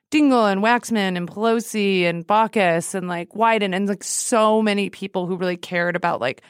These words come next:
putting their mark on this. I, I don't see that energy on the Republican side. Like, maybe it emerges at some point, but, you know, maybe it's also possi-, possible that ends up as, like, a net positive 'cause you have a lot fewer competing, um,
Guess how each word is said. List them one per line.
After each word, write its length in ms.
putting 260
their 120
mark 300
on 140
this. 240
I, 240
I 140
don't 280
see 480
that 240
energy 380
on 80
the 40
Republican 400
side. 240
Like, 120
maybe 240
it 60
emerges 720
at 120
some 200
point, 300
but, 280
you 100
know, 180
maybe 480
it's 120
also 220
possi-, 400
possible 400
that 140
ends 160
up 120
as, 100
like, 120
a 80
net 340
positive 520
'cause 140
you 120
have 200
a 60
lot 360
fewer 520
competing, 800
um, 400